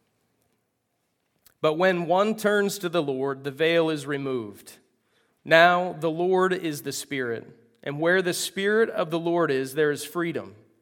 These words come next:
And we all, with unveiled face, beholding the glory of the Lord, are being transformed into the same image from one degree of glory to another.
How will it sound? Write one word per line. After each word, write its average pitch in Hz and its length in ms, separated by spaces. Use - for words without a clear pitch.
And 165 120
we 202 140
all, 151 420
with 135 220
unveiled 156 640
face, 127 340
beholding 190 640
the 160 80
glory 165 400
of 139 300
the 147 100
Lord, 123 560
are 147 120
being 151 300
transformed 165 1120
into 156 260
the 147 140
same 160 480
image 139 680
from 135 220
one 156 220
degree 151 320
of 131 140
glory 135 320
to 135 180
another. 117 440